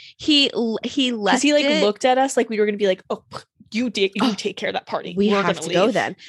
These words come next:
Speaker 1: Like,
Speaker 2: Yeah.
Speaker 1: I don't know what you want me to say because you're on one side, you're kind of telling us that you can serve us.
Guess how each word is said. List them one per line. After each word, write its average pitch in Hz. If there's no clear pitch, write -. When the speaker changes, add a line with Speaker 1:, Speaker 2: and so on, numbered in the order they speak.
Speaker 1:
Like, 220
Speaker 2:
Yeah. -
Speaker 1:
I 208
don't 247
know 226
what 220
you 226
want 208
me 196
to 196
say 202
because 185
you're 196
on 208
one 214
side, 175
you're 196
kind 277
of 262
telling 233
us 202
that 190
you 180
can 226
serve 156
us. -